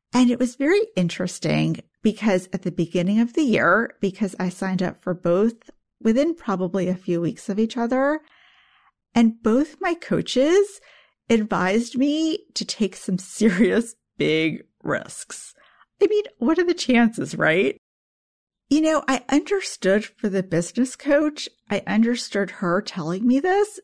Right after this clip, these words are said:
because that kind of goes with the territory. You know, just podcasting to me feels still very scary. <laughs> It really does. You know, I never know who's gonna hear it. Are they gonna judge me?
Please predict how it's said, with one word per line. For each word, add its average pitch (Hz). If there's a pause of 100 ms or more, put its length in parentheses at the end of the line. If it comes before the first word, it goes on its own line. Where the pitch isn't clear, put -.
(100)
because 240
that 240
kind 247
of 247
goes 175
with 190
the 175
territory. 220 (360)
You 247
know, 240
just -
podcasting 160
to -
me 143
feels 165
still 180
very 185
scary. - (280)
<laughs> - (200)
It -
really 220
does. 156 (880)
You 247
know, 254
I 226
never 226
know 208
who's 208
gonna 202
hear 190
it. 190 (440)
Are 190
they 180
gonna 160
judge 190
me? 190